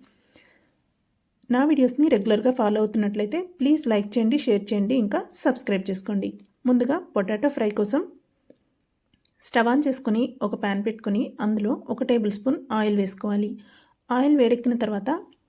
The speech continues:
ఒక స్పూన్ పోపు దినుసులు వేసుకొని ఫ్రై చేసుకోవాలి. ఇవి కొంచెం చిటపట్లాడినప్పుడు ఇందులో కొంచెం కరివేపాకు, సన్నగా కట్ చేసుకున్న వెల్లుల్లి రేకు-, రెబ్బలు వేసుకొని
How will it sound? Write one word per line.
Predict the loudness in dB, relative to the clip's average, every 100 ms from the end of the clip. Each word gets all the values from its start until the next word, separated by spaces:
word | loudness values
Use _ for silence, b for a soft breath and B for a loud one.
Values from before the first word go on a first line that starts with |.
| _ -2
ఒక | -2 -2
స్పూన్ | -2 -2 -4 0
పోపు | 0 2 2
దినుసులు | 2 0 0
వేసుకొని | 0 -2 -2 -2 -4 -20 _ _ _ 0
ఫ్రై | 0 2
చేసుకోవాలి. | 0 -2 -4 -2 -4 -8 B B B B 0
ఇవి | 2
కొంచెం | 2 2 0 0
చిటపట్లాడినప్పుడు | -2 -2 -2 0 2 0 0 -2 -2 -8 _ _ b b b -2 2
ఇందులో | 4 2 -2 -12 _ _ _ _ _ -2
కొంచెం | 0 0 2
కరివేపాకు, | 0 2 0 -2 -2 -4 -6 -4
సన్నగా | -2 0 0 0
కట్ | -2 0
చేసుకున్న | -2 -2 -2 -2 -4 -8 _ _ _ 4 6
వెల్లుల్లి | 6 4 2
రేకు-, | 0 -4 -16 _ 0
రెబ్బలు | 2 2 2 0 -6 -2 0
వేసుకొని | 0 0 -2